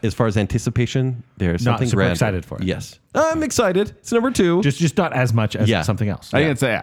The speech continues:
Speaker 3: that's what we're saying. It's number two, but we all thought
Speaker 2: We're
Speaker 3: it was gonna
Speaker 2: shocked.
Speaker 3: be his number one.
Speaker 1: Yeah.
Speaker 2: Shocked.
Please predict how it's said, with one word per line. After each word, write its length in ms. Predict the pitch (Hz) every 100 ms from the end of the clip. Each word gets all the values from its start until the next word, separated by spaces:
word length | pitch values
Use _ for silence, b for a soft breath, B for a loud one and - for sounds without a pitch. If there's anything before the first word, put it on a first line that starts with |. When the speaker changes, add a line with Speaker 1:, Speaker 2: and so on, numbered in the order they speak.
| -
Speaker 3:
that's 200 | 107 -
what 60 |
we're 80 | 110
saying. 300 | 95 107 73
It's 180 | 76 -
number 260 | 147 202 143
two, 220 | 107 147
but 240 | 85 - - b b b _ _
we 100 | 85
all 220 | 110 180
thought 80 | 95
Speaker 2:
We're 40 | 123
Speaker 3:
it 20 |
was 80 | -
gonna 140 | 139
Speaker 2:
shocked. 80 | 85
Speaker 3:
be 80 | 78
his 120 | 71
number 200 | 76 69
one. 260 | 65 58 53
Speaker 1:
Yeah. 140 | 78 73
Speaker 2:
Shocked. 420 | - - - -